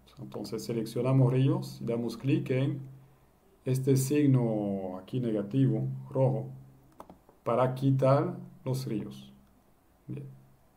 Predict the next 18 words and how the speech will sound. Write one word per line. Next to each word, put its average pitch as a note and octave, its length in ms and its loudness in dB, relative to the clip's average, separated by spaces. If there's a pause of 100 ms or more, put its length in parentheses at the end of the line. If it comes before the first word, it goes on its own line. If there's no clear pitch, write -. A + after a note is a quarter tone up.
(1400)
Segundo, D#3+ 640 6
tenemos C#3+ 540 0
los C3 220 -2
límites C3 400 4
de A2+ 140 -2
la A2 60 0
Española, C#3+ 680 4
pero A2+ 180 0
no A2+ 100 -2
es A#2 140 -6
una B2+ 120 0
información A#2 640 -2
que G#2+ 120 -6
queremos G#2+ 400 -4
resaltar G#2+ 540 -4
en G2+ 80 -2
nuestra G2+ 340 -2
leyenda. D3+ 640 0